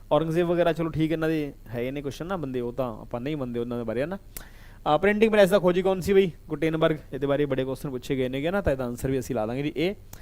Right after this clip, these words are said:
ਤਾਂ ਇਹ ਸੀ ਸਾਥੀਓ ਤੁਹਾਡੇ ਅੱਜ ਦੇ ਕੁਐਸਚਨਸ। ਹੂੰ, ਇੰਪੋਰਟੈਂਟ ਕੁਐਸਚਨ ਹੈ। ਪੀ ਐਸ ਟੈਟ ਦਾ ਬੈਚ ਤੁਸੀਂ ਲੈ ਸਕਦੇ ਹੋ ਸਾਡਾ।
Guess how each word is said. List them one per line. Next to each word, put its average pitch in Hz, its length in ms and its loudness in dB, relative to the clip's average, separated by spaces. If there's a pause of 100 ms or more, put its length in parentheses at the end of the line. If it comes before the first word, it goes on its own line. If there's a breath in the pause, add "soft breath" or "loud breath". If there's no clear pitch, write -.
(340 loud breath)
ਤਾਂ - 160 -8
ਇਹ 185 140 8
ਸੀ 185 140 -4
ਸਾਥੀਓ 160 340 2
ਤੁਹਾਡੇ 147 460 2 (180)
ਅੱਜ 123 60 0
ਦੇ 135 180 -2
ਕੁਐਸਚਨਸ। 156 440 -2 (480)
ਹੂੰ, 175 160 -8 (680 loud breath)
ਇੰਪੋਰਟੈਂਟ 131 340 -4
ਕੁਐਸਚਨ 135 300 -4
ਹੈ। 165 240 -2
ਪੀ 151 140 2
ਐਸ 151 120 0
ਟੈਟ 143 200 -2
ਦਾ 139 100 2
ਬੈਚ 131 260 0
ਤੁਸੀਂ 139 200 -6
ਲੈ 123 140 2
ਸਕਦੇ 139 220 -4
ਹੋ 139 40 -4
ਸਾਡਾ। 151 340 2